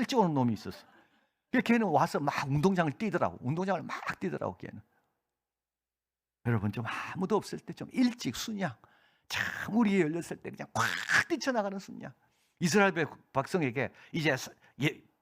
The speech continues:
바벨론에 미련 두지 말고 꽉 뛰쳐나와라. 그 말씀입니다. 십삼 절, 바벨론이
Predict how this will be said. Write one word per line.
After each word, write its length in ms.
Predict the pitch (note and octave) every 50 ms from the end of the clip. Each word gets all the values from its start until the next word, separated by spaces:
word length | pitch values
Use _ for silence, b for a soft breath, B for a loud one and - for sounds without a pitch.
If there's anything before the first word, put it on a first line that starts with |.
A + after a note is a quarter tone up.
| _ -
바벨론에 580 | - C#3 D3+ F3 F3 E3+ D#3 D3+ C3+ A#2 F#2+ A2
미련 260 | C3 G#3 B3 B3 G#3
두지 200 | F3 G3 - G#3
말고 400 | - - A2 - - - - -
꽉 440 | - - - F#2+ F#2 - - - -
뛰쳐나와라. 580 | - D#4+ - - C4+ A3+ - - - - C3+ C#3 _ _ _ _ _ _ _ _ _ _ _ _ _ - - _
그 80 | - A2
말씀입니다. 640 | A2 G2+ G2+ - - A2 F#2+ F2 - - - - - B B B B
십삼 320 | - E3+ C#3+ D3+ C3 C3+
절, 140 | C3+ B2+ A#2+
바벨론이 640 | - B2 B2 C3 C3+ C3+ C3 C3 C3 B2+ A#2+ B2